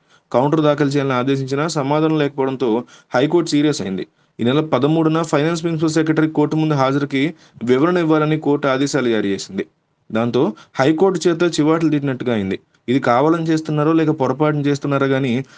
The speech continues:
ప్రతిసారి ఇదే తీరు ఉందంటూ సీరియస్ అయింది కోర్టు. తాజాగా ఆంధ్రప్రదేశ్ రాష్ట్ర ఫైనాన్స్ ప్రిన్సిపల్ సెక్రటరీ హైకోర్టు చేతిలో మొట్టికాయలు పడినట్లయింది. ఫైనాన్స్ ప్రిన్సిపల్ సెక్రటరీ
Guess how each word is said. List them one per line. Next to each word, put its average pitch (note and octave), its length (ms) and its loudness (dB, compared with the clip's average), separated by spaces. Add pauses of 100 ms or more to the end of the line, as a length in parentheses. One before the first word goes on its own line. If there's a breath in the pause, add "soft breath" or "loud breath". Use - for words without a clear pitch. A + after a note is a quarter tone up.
(140 loud breath)
ప్రతిసారి E3+ 460 2
ఇదే E3+ 220 4
తీరు E3 240 2
ఉందంటూ D#3 300 0
సీరియస్ D3 340 0
అయింది B2 160 -4
కోర్టు. A2+ 300 -4 (320 soft breath)
తాజాగా D3 440 2
ఆంధ్రప్రదేశ్ D3+ 520 0
రాష్ట్ర C#3+ 320 0
ఫైనాన్స్ C#3+ 300 -2
ప్రిన్సిపల్ C#3+ 360 -4
సెక్రటరీ C#3 360 -2
హైకోర్టు C#3 420 0
చేతిలో C3+ 200 0
మొట్టికాయలు C3 440 -4
పడినట్లయింది. A2 500 -4 (460 loud breath)
ఫైనాన్స్ F3+ 380 0
ప్రిన్సిపల్ F3+ 340 0
సెక్రటరీ E3 320 2